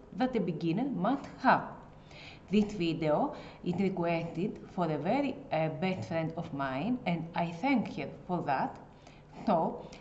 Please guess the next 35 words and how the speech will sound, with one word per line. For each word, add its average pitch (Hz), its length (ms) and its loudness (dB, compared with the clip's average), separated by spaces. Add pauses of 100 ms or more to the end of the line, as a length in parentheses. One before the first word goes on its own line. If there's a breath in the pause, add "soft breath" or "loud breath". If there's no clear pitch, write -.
let's 175 360 0 (140)
get 160 220 -2
into 294 180 0
this 254 160 2
video 190 400 2 (100)
to 180 100 0 (140)
show 151 280 0
you, 247 300 -2 (180)
on 147 160 -4
my 135 140 -2
opinion 247 440 2
of - 180 -2
course, 190 320 2 (480 loud breath)
the 185 120 2
most 220 480 4
basic 175 500 2
practice 170 540 2 (180)
that 208 220 6
there 196 280 4
are 165 160 2
only 294 340 4
five 349 400 4
tips 359 220 0 (340 loud breath)
that 220 300 4
a 196 80 0
beginner 196 500 2 (280 loud breath)
must 262 480 6 (280)
start 196 340 6
his 403 220 0
career 381 420 6
on 240 180 4
makeup. - 720 4 (680)
For 403 180 8
the 269 120 6
first, 160 400 0